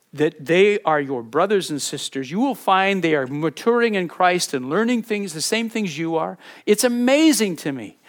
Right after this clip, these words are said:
You'll, you'll get together with people and you say, they'll say, "You know, God's been talking to me about this." And you're going, "Seriously?" 'Cause he's just been talking to me about that too. How about that? One Holy Spirit.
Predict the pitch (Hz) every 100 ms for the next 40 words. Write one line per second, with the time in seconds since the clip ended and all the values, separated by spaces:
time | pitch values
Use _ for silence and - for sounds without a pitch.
0 | - - 185 190 196 180 175 254 262 247
1 | 226 214 202 240 254 220 196 185 208 202
2 | 202 208 214 233 226 202 233 196 202 190
3 | 220 214 196 190 180 170 160 220 - 175
4 | 156 147 - - 285 202 123 - - -
5 | _ _ _ _ _ - 160 165 123 208
6 | 190 - 165 180 160 151 170 220 131 117
7 | - 117 - 175 160 - - - 208 269
8 | 302 285 165 123 156 202 190 220 226 -
9 | 160 120 -